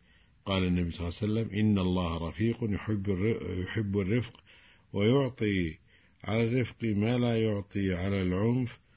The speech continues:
وما لا يعطي على ما سواه." متفق عليه. فسبحان ربنا العظيم الرفيق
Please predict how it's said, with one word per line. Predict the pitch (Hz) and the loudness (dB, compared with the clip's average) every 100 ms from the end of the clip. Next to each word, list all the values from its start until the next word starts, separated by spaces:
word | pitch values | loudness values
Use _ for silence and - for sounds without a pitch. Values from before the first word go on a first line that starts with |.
| _ - | _ -6
وما | 107 101 107 104 | 0 2 4 4
لا | 98 90 | 2 2
يعطي | 92 90 87 90 82 | 2 0 -2 -4 -4
على | 82 90 92 90 85 | -4 -2 0 0 0
ما | 82 90 | 0 -2
سواه." | 87 101 90 87 85 - _ _ _ - | -2 -2 0 -2 -4 -8 _ _ _ -8
متفق | 98 98 92 - 90 85 98 - | -2 0 -2 -4 -4 -2 -4 -4
عليه. | 90 85 85 80 73 - _ _ - | -4 -2 -2 -4 -8 -14 _ _ -6
فسبحان | 117 143 117 135 135 | -4 -2 -2 -2 0
ربنا | 127 117 104 98 | 0 0 0 0
العظيم | 90 87 87 95 101 101 - _ _ _ - | 0 0 0 0 0 -2 -8 _ _ _ -12
الرفيق | 98 95 87 101 92 85 | -6 -4 -2 -2 -2 -4